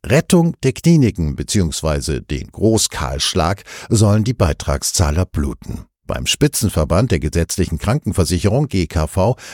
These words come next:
mäkelt man deshalb über den Etikettenschwindel und aus Sicht des Verbandes der Ersatzkassen, V D E K,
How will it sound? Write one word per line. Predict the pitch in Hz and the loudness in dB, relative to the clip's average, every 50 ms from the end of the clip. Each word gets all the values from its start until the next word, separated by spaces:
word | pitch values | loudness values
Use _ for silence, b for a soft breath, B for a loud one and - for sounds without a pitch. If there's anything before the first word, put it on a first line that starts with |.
| B | B
mäkelt | - 90 104 120 156 - - 135 127 - | 0 2 2 2 4 4 2 2 2 2
man | 117 110 104 92 | 2 0 2 2
deshalb | 117 120 113 - 127 113 110 104 - | 0 0 0 2 2 2 2 2 0
über | 104 107 95 101 90 | 0 2 2 2 2
den | - 95 87 85 82 - - | 0 0 0 0 -2 -4 -4
Etikettenschwindel | - 98 - - 90 - _ - - - - - 87 - - - - 98 87 87 80 82 80 78 B B B B B | -6 -4 -4 -4 -4 -6 _ -2 -2 -2 -2 -2 -4 -4 -2 0 2 2 2 2 0 0 -2 -4 B B B B B
und | 110 113 95 | -2 -2 0
aus | - 92 - - | 0 -2 -2 0
Sicht | - 139 - - 107 | -2 -2 -2 0 -2
des | 95 - | -2 -2
Verbandes | - 90 78 - 120 151 170 160 127 113 92 - | -2 -2 -2 0 2 2 2 2 2 0 0 0
der | - 101 | -2 -4
Ersatzkassen, | 76 78 76 85 135 147 - - - - 101 90 87 - 147 143 | -4 -2 0 0 0 0 0 -4 -4 -2 -2 -2 0 -2 -4 -6
V | - - - 90 87 85 | -4 -2 0 0 0 0
D | 80 85 | 0 -4
E | - - 90 82 78 | -4 -2 -2 -4 -4
K, | - - - 95 104 | -4 -4 -4 -4 -4